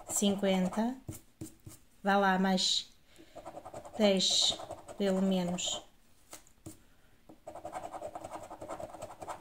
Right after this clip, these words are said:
Outros duzentos, pode ser duzentos também.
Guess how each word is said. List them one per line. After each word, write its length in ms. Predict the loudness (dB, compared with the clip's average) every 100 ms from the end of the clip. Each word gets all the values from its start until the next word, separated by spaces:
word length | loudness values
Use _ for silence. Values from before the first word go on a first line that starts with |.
| -10 -10 -12 -12 -12 -16 -20 -20 -8 -4 -4 -6 -14 -6
Outros 300 | -2 0 0
duzentos, 680 | 0 0 4 4 4 0 -10
pode 280 | -4 -2 0
ser 160 | 0
duzentos 400 | 0 2 2 2
também. 260 | 0 0 -2